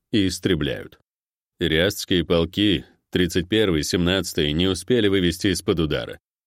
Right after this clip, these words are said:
О них можно забыть, они не вырвутся из тисков. Кавалерия из-под Гавика, вон их золотистое знамя.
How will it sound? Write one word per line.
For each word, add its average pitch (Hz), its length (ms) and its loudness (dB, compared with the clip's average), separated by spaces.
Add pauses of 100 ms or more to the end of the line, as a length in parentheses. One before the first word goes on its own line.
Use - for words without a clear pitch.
(240)
О 82 100 0
них 85 220 0
можно 92 360 2
забыть, 87 460 0
они 107 220 2
не 107 140 2
вырвутся 82 440 0
из 73 140 -4
тисков. - 520 -10 (720)
Кавалерия 82 480 2
из-под 90 300 0
Гавика, 92 640 0 (180)
вон 123 300 4
их 90 100 0
золотистое 82 640 0
знамя. 58 460 -10